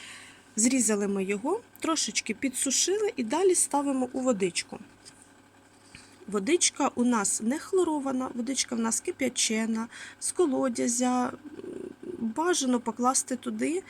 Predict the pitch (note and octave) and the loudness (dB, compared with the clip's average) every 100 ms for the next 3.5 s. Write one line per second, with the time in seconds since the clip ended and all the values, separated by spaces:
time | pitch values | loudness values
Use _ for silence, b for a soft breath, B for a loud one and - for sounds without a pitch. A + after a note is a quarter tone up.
0 | B B B B - A#3 A#3 A3+ A#3 G#3 | B B B B -2 0 0 0 0 2
1 | C#4 C#4 A#3+ - G3+ F#3+ - D4 B3 A3 | 0 0 -4 -6 -6 -8 -6 -4 -2 -2
2 | A3+ A3 - G3 F#3 G#3+ G#3+ A3 G#3 G3 | -2 -2 -4 -4 -2 -2 0 -2 -2 -4
3 | F#3+ G3 F#3+ F3+ - | -2 -2 -2 -4 -8